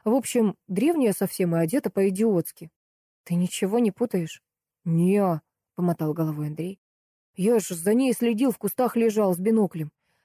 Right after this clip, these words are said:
Тётка к Зине с последней электрички припёрла.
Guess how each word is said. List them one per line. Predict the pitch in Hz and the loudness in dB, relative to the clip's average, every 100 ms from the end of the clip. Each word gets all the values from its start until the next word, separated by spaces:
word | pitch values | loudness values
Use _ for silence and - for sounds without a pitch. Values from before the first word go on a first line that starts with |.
| - | -6
Тётка | 233 - 202 | -4 -2 -2
к | 180 | 0
Зине | 233 202 | 2 2
с | 170 | 0
последней | 196 - 226 208 202 | -4 -2 0 2 2
электрички | 214 - 233 226 - 165 | 0 -2 -2 -2 -4 -6
припёрла. | 175 165 165 151 147 | -4 -2 -4 -6 -10